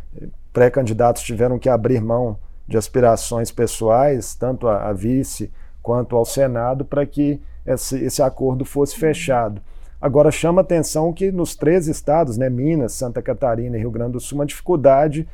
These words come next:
Speaker 1: de se unir P T e P S B, né,
Speaker 2: Uhum.
Speaker 1: porque também em Minas, pelo menos por enquanto,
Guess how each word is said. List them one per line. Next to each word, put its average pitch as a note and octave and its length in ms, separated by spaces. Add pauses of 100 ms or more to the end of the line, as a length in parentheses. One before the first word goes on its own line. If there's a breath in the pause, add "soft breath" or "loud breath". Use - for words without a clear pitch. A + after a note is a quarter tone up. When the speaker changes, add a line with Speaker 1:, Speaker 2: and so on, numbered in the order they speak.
(260 soft breath)
Speaker 1:
de D3 560 (380)
se - 200
unir D3+ 480 (140)
P D#3+ 160
T E3 400
e E3+ 120
P D#3 180
S F#3 300
B, D3 320 (140)
né, F3 260
Speaker 2:
Uhum. C#3 60
Speaker 1:
porque C#3+ 260
também D#3 500
em F#3+ 40
Minas, D#3+ 340
pelo D#3 240
menos B2+ 240
por C#3+ 180
enquanto, D#3 580